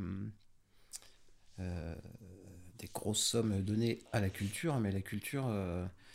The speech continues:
ça comprend, euh, le cinéma, le théâtre, la danse, euh, la photo, euh,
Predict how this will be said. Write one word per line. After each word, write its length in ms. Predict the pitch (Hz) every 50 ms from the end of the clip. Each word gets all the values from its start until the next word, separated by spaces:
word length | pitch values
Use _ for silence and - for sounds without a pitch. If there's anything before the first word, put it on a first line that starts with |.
| - - -
ça 220 | - - - -
comprend, 540 | - - 92 87 - - 117 117 117 120 110
euh, 260 | 101 98 90 90 87 82 85 87 90 95
le 220 | 101 104 110 110
cinéma, 560 | 107 - - - 104 104 104 107 113 123 127
le 160 | 127 117 110 110
théâtre, 420 | - - 110 120 123 131 127 - -
la 100 | 113 110
danse, 520 | 110 117 127 131 135 135 135 131 - - 120
euh, 140 | 113 113
la 140 | 113 110 107
photo, 800 | - - - 120 113 - - 131 127 127 131 131 131 131 131 123
euh, 240 | 117 113 113 113